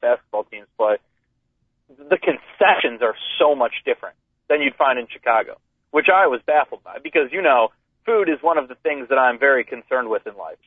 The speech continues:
So when I got down here and every, everything is barbecue. Everything is barbecue.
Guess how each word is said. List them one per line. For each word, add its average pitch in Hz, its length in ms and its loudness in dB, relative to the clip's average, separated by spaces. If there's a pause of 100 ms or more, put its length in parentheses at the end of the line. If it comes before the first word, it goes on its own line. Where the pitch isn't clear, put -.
So 131 380 6 (720)
when 156 180 0
I 185 140 2
got 180 220 2
down 185 280 -4
here 143 260 0
and 127 320 -2 (580)
every, 190 400 0
everything 214 600 0
is 180 160 -2
barbecue. 143 480 0 (160)
Everything 190 960 -2
is 156 260 -2
barbecue. 123 500 0